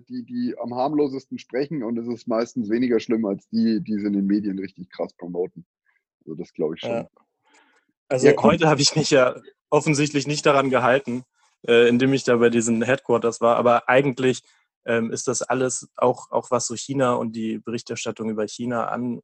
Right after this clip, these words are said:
Speaker 2: äh, anbelangt, ist das alles, ähm, nochmal ganz anders, wenn man, äh,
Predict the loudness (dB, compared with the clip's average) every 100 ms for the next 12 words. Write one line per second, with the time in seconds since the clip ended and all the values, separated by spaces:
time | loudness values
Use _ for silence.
0 | _ -8 -6 -4 -6 -6 -6 -4 -6 -8
1 | _ _ _ _ _ _ -12 -6 -6 -6
2 | -6 -6 -8 -12 -10 -6 -4 -6 -8 -12
3 | -14 -14 -14 -14 -8 -4 -2 0 -2 -2
4 | -4 -2 -2 -4 -4 -4 -4 -6 -10 -10
5 | -12 -12